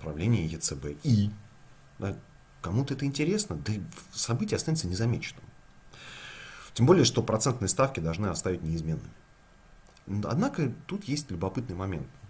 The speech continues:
Там потом будет, э, пресс-конференция через сорок пять минут после оглашения итогов. И комментарии Кристин Лагард имеют,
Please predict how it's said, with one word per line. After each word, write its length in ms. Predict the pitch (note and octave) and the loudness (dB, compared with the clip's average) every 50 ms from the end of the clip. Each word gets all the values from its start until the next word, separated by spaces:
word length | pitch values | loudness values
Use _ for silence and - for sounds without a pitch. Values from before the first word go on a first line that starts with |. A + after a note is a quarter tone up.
| - | -10
Там 160 | - C#3 D#3+ | -8 -6 -6
потом 260 | D#3+ - - A#2+ A2 G2+ | -6 -6 -4 -4 -4 -2
будет, 280 | G2 F#2 E2+ E2 - - | -2 -4 -6 -6 -8 -8
э, 200 | F2+ F#2+ F2+ D#2+ | -6 -6 -4 -4
пресс-конференция 680 | E2 G2 F#2+ - - G2+ - C#3+ D3+ G3+ G#3+ G#3 - E3+ | -4 -4 -4 -4 -4 -4 -2 0 0 0 -2 -2 -6 -6
через 360 | E3 - D3+ C#3 C#3 B2+ - - | -6 -2 -2 -2 0 0 0 0
сорок 280 | - C#3+ A#2+ A#2+ A#2+ | 0 2 0 0 0
пять 180 | - G#2 G#2 - | -2 -4 -4 -2
минут 160 | G#2+ F#2+ F2+ | -4 -4 -4
после 320 | - F#2 E2+ - - F2 D#2+ D#2+ D#2 - | -6 -8 -8 -6 -6 -4 -4 -4 -6 -8
оглашения 500 | E2 D#2+ F2 F2 - - F#2 E2+ E2+ F2 | -8 -6 -6 -6 -4 -4 -4 -4 -4 -4
итогов. 340 | - - F2+ F2 D#2+ - - - - - - - - - - - - - - - - - - - - - - - - - - - - - | -4 -2 -2 -2 -2 -6 -10 -12 -20 -18 -18 -16 -14 -14 -14 -14 -14 -14 -16 -16 -18 -18 -20 -20 -20 -20 -20 -20 -20 -20 -20 -14 -4 0
И 120 | D3 D#3 | 0 2
комментарии 560 | D#3 - D3 D3 D3 D#3 D#3+ E3+ C3 A2+ G2+ | 6 8 8 8 8 8 8 8 8 8 6
Кристин 360 | G2+ - A#2 A#2 - C3 A#2 | 2 2 0 0 2 4 4
Лагард 440 | A2+ A2+ A#2+ B2 D3+ E3+ F#3+ F#3 - | 4 4 4 2 2 0 0 0 0
имеют, 480 | A#2 G#2 A2 C3 D3 D3+ D3 C#3+ - | 2 2 2 2 2 2 0 -2 -4